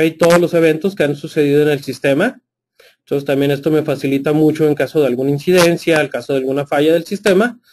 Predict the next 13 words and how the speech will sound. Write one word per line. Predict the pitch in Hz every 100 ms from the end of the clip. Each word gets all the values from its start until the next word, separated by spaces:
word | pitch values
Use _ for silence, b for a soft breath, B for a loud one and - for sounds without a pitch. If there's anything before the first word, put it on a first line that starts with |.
| b b _ _
Puedo | 160 175
ver | 175 180 180 180 -
todos | 175 175 180
los | 175 165 -
eventos | 143 147 147 143 156
de | 151
nuestro | 135 131 123
sistema. | - 127 139 143 208 - _ _ _ _ _ _ _ _ _ _ - - _ _ 123 - _ _ - _ _ _ b b b b b 719 _ _ _ _ _ _ - - - _ _ _ _ _ _ -
En | 202
esta | 226 247 247
parte | 226 208
de | 226
aquí | 185 190 180 190 -